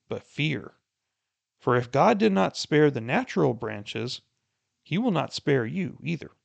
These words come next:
Behold then the kindness and severity of God. To those who fell, severity, but to you,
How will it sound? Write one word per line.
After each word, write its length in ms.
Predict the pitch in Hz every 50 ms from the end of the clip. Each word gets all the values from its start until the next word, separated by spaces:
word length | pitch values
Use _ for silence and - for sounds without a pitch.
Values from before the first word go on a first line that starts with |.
| _ _ _ _ _ _ _ _ _ _ _ _ _ _ _ _ _ _ _ _ _ _ _ _ _ _ _ _ _ _ _ _ _ -
Behold 400 | 131 117 123 160 185 202 147 113
then 240 | 117 113 107 101 - _ _
the 100 | - 127
kindness 720 | - - - - 165 165 185 180 185 185 190 175 - - - -
and 120 | - 123 117
severity 800 | - - 123 110 101 120 120 131 143 147 147 143 151 151 - -
of 180 | - 127 123 120
God. 420 | 127 107 110 110 104 110 - - _ _ _ _ _ _ _ _ _ _ _ _ _ -
To 100 | - 123
those 240 | 117 120 123 131 -
who 100 | - 135
fell, 540 | 123 - - 135 135 151 175 190 202 _ _ _ _ _ _ _ _ _
severity, 680 | - - - 165 151 185 196 190 156 117 87 87 - _ _ _ _ _ _ _ _ _ _ _ _ _
but 160 | - 123 117 -
to 120 | - 127
you, 440 | 113 110 113 123 135 160 190 208 -